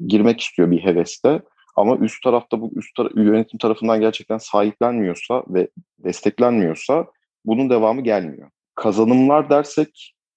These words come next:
şöyle olabilir. Yani üst yönetim desteklediği zaman bu gerçekten kurum içerisinde bir kültür halinde oturmaya başlıyor ve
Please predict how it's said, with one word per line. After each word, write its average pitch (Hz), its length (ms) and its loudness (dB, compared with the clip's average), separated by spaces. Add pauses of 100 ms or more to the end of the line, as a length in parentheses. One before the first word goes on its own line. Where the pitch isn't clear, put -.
(120)
şöyle 143 420 0
olabilir. 90 640 -2
Yani 90 260 -2
üst 120 200 -6
yönetim 123 380 0
desteklediği 123 680 0
zaman 120 320 0
bu 120 80 -4
gerçekten 127 640 -4 (200)
kurum 127 280 -2
içerisinde 120 500 0
bir - 80 -4
kültür 117 400 -6 (140)
halinde 104 380 0
oturmaya 110 480 -2
başlıyor 113 420 -6
ve 123 240 0